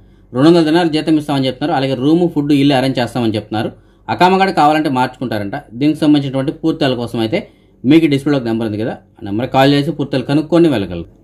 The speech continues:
ఇంకొక సబ్స్క్రైబర్ మనకి మెసేజ్ పెట్టడం జరిగింది. ఒక కువైట్ వాళ్ళ ఇంట్లో పనిచేయడానికి ఇద్దరు వర్కర్స్ కావాలని చెప్తున్నారు. ఒకరు వచ్చి వంటకి, ఇంకొకరు వచ్చి క్లీనింగ్కి,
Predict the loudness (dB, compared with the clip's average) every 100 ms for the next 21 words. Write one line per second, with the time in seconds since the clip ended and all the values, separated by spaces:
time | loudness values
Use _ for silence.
0 | 2 4 4 2 -2 -2 0 0 2 0
1 | 2 0 0 -2 0 0 -2 0 2 4
2 | 2 2 0 0 0 2 0 -2 -6 -10
3 | _ _ -8 0 4 4 4 0 -4 0
4 | 2 2 2 0 -2 -2 -2 -2 -2 0
5 | 0 -2 0 0 0 -4 -4 0 2 2
6 | -2